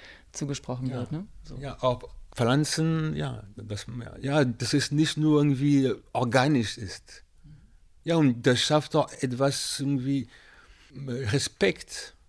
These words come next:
Speaker 2: Das, was lebt, ist nicht seelenlos. So, und dementsprechend muss man etwas vorsichtiger damit umgehen.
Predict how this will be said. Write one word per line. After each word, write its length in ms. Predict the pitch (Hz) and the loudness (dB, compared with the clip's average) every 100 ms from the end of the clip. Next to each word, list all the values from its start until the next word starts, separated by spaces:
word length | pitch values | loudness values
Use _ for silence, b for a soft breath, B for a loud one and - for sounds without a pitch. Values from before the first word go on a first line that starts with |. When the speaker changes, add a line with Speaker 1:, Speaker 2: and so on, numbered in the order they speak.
| - _ - | -20 _ 0
Speaker 2:
Das, 220 | 143 143 | 2 4
was 220 | 131 131 143 | 4 4 4
lebt, 340 | 143 135 - | 4 4 0
ist 280 | 131 - 131 | -2 -2 -2
nicht 380 | 127 131 123 120 | 2 2 0 -2
seelenlos. 1000 | 92 87 143 156 127 104 87 - - - _ - _ _ _ - - - - - | -2 2 2 4 2 2 -2 -6 -14 -18 _ -20 _ _ _ -20 -20 -20 -20 -20
So, 200 | - 90 | -14 -10
und 280 | 92 87 - - | -6 -8 -10 -2
dementsprechend 680 | 107 113 113 - 131 - 135 | 2 2 0 -2 -4 0 0
muss 160 | 127 139 | 0 -2
man 240 | 131 131 | -2 -2
etwas 340 | - 120 120 | -6 -6 -6
vorsichtiger 920 | - 131 131 107 107 - 95 101 90 - 110 | -4 0 0 -2 -6 -10 -10 -10 -10 -12 -14
damit 420 | 104 110 101 - | -8 -8 -8 -6
umgehen. 460 | 110 98 98 92 | -4 -4 -6 -10